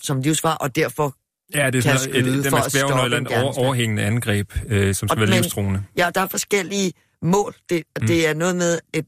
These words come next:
Speaker 1: et, øh, bestemt antal meter. Hvis nogen kommer tættere på end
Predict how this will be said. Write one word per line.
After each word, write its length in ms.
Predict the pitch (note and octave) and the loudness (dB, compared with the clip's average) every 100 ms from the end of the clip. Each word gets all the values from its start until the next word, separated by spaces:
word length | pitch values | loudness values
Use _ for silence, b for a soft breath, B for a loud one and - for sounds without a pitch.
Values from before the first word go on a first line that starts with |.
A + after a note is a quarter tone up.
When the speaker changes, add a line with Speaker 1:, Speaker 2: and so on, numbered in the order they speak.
| - | -6
Speaker 1:
et, 120 | D3 - - | -8 -8 -2
øh, 100 | C#3 | -2
bestemt 420 | - E3 G3 F3+ | -2 0 0 0
antal 340 | E3 D#3 D#3 C#3+ | -2 -2 0 0
meter. 420 | D#3+ D#3+ C#3 E3 - _ _ _ _ _ _ _ - | 0 0 0 -2 -4 _ _ _ _ _ _ _ -6
Hvis 140 | D3+ | -2
nogen 140 | E3+ E3 | 0 0
kommer 220 | E3+ E3 | 0 0
tættere 380 | - E3+ E3+ F3+ | 0 0 0 -2
på 380 | E3 D#3 C#3+ - | -2 -2 -2 -4
end 220 | C3+ A2+ | -4 -4